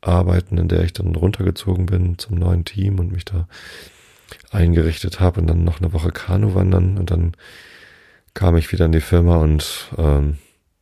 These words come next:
war halt nicht so wirklich erholt. <laughs> Obwohl ich fünf Wochen, äh,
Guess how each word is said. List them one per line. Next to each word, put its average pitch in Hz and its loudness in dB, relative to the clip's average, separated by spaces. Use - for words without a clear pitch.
war 78 -2
halt 80 2
nicht 82 0
so 76 -2
wirklich 80 -2
erholt. 73 0
<laughs> - -8
Obwohl 95 -4
ich 80 -2
fünf - -2
Wochen, 80 2
äh, 76 2